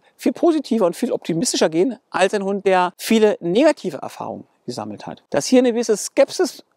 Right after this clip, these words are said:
vorliegt, ist da unvermeidbar und doch kann man dem Hund auch nicht verübeln. Genau aus dem Grund ist es unheimlich wichtig, dass ihr in Hundebegegnungen immer Wert auf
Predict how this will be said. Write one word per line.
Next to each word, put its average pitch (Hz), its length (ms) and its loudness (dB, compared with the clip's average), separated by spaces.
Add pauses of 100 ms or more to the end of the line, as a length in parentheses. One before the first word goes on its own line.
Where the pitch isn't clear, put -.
(100)
vorliegt, 208 500 0
ist 165 200 -6
da 165 320 0 (300)
unvermeidbar 170 680 0
und 185 180 -2
doch - 220 -4
kann 233 140 -4
man 294 80 2
dem 247 80 0
Hund 285 140 -2
auch - 80 -14
nicht 254 160 -4
verübeln. - 340 -2 (500)
Genau 190 220 2
aus 185 180 -4
dem 277 200 2
Grund 269 300 0
ist 240 100 -8
es 240 140 -4
unheimlich 220 360 -2
wichtig, 214 460 -2 (360)
dass 165 180 -2
ihr 175 340 2 (160)
in 151 100 0
Hundebegegnungen 240 760 2 (260)
immer 269 320 0 (200)
Wert 190 340 0
auf 190 240 -6